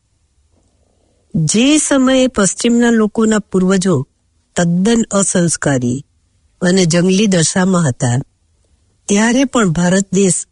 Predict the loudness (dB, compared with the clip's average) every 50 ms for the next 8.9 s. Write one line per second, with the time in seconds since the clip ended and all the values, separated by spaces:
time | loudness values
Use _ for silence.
0 | _ _ _ _ _ _ _ _ _ _ _ _ -4 -2 0 2 2 2 2 2
1 | 2 0 -2 -6 -4 -2 0 0 0 0 0 0 0 -2 -2 -2 -2 0 0 2
2 | 0 0 0 -2 -6 -10 _ _ _ _ _ _ _ _ _ -6 -2 -2 0 0
3 | 2 0 0 -2 -4 -8 -8 -6 -2 0 2 2 2 2 2 2 2 2 2 2
4 | 0 0 -2 -6 _ _ _ _ _ _ _ _ _ _ -2 0 0 2 0 2
5 | 2 0 0 0 0 0 -2 -4 -2 -2 0 0 0 0 -2 -2 0 0 0 -2
6 | -2 -4 -4 -2 -2 -2 -4 -8 -12 -8 -6 -6 -6 -6 -10 _ _ _ _ _
7 | _ _ _ _ _ _ _ _ _ _ _ _ _ _ _ _ _ -2 0 0
8 | 0 -2 -2 0 0 0 0 0 0 0 0 2 2 2 2 2 0 0